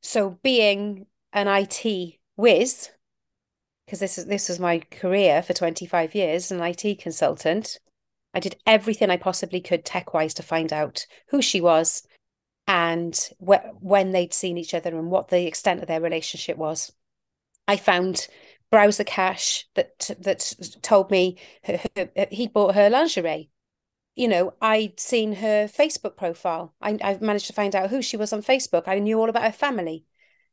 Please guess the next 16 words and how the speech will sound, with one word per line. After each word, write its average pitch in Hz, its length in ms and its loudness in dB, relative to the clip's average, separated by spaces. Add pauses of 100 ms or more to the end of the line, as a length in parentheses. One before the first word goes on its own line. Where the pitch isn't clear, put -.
(180)
I 214 120 -2
knew, 214 340 -4 (400)
uh, - 280 -2
her 196 180 -2
role, 254 360 6
where 214 120 2
she - 200 -8
lived, 254 580 2
not, 247 140 -4
like, 214 180 -2
the 202 100 -8
address, 190 500 -2
but 190 260 0 (680)
I 339 140 8
went 185 220 -2
crazy, 302 840 0